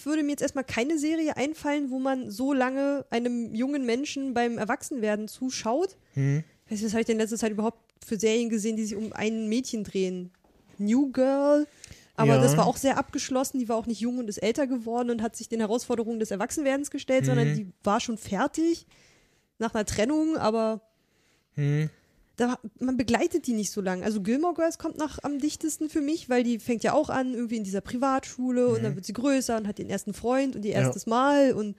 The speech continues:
Speaker 2: Dann zwar nicht mit
Speaker 1: geht irgendwann ans College
Speaker 2: mit
Speaker 1: und
Speaker 2: Mädchen, aber man sieht den, äh, Figuren beim, äh, Erwachsenwerden zu, Scrubs.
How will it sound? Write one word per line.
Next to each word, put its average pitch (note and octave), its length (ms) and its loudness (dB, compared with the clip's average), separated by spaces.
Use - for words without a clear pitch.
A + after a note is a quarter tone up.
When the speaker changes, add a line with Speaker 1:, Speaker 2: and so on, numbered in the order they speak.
Speaker 2:
Dann A#2+ 300 0
zwar B2 240 2
nicht B2+ 180 -4
mit B2+ 140 0
Speaker 1:
geht A#3+ 160 2
irgendwann A#3+ 220 0
ans G3 160 -4
College D4+ 640 2
Speaker 2:
mit A3+ 80 2
Speaker 1:
und A3 160 -2
Speaker 2:
Mädchen, D3 400 4
aber C3+ 180 4
man C3 140 2
sieht C#3 160 -6
den, C3 420 -2
äh, A#2+ 280 2
Figuren C3 420 2
beim, B2 480 0
äh, A#2+ 380 0
Erwachsenwerden C3 920 -2
zu, D3 220 -2
Scrubs. - 560 -6